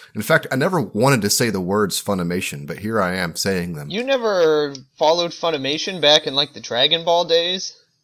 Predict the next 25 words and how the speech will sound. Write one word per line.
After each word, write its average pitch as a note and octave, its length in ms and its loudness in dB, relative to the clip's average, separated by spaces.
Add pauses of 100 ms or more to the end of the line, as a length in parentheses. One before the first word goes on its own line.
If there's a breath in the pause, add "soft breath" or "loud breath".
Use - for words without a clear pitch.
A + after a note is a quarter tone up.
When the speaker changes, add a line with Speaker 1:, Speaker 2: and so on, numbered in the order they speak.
(480)
Speaker 1:
No. F#2 680 0
Is F2 120 -6
that, G#2 180 2
is G2+ 100 -4
that A#2 100 2
a A2 120 4
thing A#2+ 220 0
that A2+ 100 -2
is F#2 100 -2
a G#2 60 0
known G#2+ 400 2
quantity? C#3+ 480 0
I've G2+ 100 -6
never A#2+ 160 0
heard C#3 160 2
of D3+ 120 -4
it D3+ 60 -6
Speaker 2:
Yeah. A#3 300 4
Speaker 1:
before F3+ 120 -2
this. - 260 -10 (680)
Speaker 2:
I C3+ 60 -2
Speaker 1:
Okay. G#2 100 -4
Speaker 2:
remember G#3+ 300 -4
Funimation. A#2 720 -6
They, B2+ 400 -10